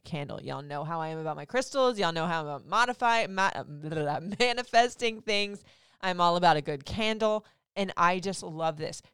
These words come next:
'Cause inside of the candle, you've seen the diamond candles, right? Which comes with the teeniest little speck of a diamond.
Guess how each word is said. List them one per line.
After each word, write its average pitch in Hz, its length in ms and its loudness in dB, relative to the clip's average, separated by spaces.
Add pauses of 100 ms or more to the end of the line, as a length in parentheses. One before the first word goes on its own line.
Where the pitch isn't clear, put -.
(180)
'Cause 226 120 -8
inside 285 560 2
of 220 120 -4
the 226 80 -10
candle, 320 420 -2
you've 214 220 0
seen 311 120 -4
the 247 60 -2
diamond 175 460 0
candles, 143 420 -6
right? 156 300 0
Which 156 240 -8
comes 151 180 -8
with 147 80 -6
the 151 160 -6
teeniest 151 500 -8
little 143 160 -10
speck - 320 -6
of 160 80 -10
a 160 60 -2
diamond. 151 400 -2